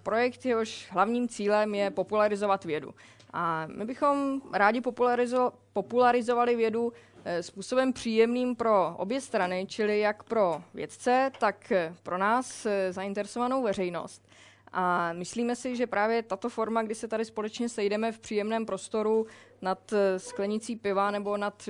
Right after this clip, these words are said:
šálkem kávy, je tou, věříme, snad pravou formou. Eh, společně nás teda, tedy tady čeká,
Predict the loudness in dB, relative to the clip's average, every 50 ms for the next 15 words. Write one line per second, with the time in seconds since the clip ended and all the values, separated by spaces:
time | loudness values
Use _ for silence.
0 | -4 -4 -4 -4 -2 0 0 0 0 -2 -4 0 2 4 4 4 4 2 2 2
1 | 2 0 0 0 0 2 2 2 2 0 -2 -4 -6 -4 -2 0 2 2 0 0
2 | -2 -6 -10 -14 -16 -10 -8 -6 -6 -6 -6 -6 -6 -6 -6 -6 -8 -4 -2 2
3 | 2 2 2 0 -2 -2 -4 -4 -4 -6 -8 -12 -16 -18 -20 -20 -20 -20 -20 -20
4 | -20 -20 _ _ -10 -8 -8 -6 -8 -8 -10 -10 -14 -16 -8 -2 0 0 0 0
5 | 0 -2 -2 -2 -2 -4 -2 0 0 2 2 2 2 0 -2 -4 -6 -6 -6 -4
6 | -4 -4 -4 -4 -4 -6 -6 -2 2 4 4 4 4 2